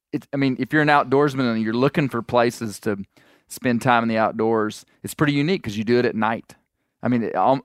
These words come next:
almost even from, like, a logistical perspective. First of all, it's an animal that is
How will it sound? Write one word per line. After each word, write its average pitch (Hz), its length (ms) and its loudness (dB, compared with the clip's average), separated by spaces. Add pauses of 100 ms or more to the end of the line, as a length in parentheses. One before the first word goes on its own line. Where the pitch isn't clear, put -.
almost 131 500 2
even 127 180 -2
from, 113 160 -2
like, 107 180 -2
a 104 40 -2
logistical 107 760 -4
perspective. 104 600 -8 (400)
First 139 220 0
of 123 60 0
all, 120 140 6
it's 110 220 0
an 110 100 0
animal 120 460 2
that 110 240 0
is 104 340 -2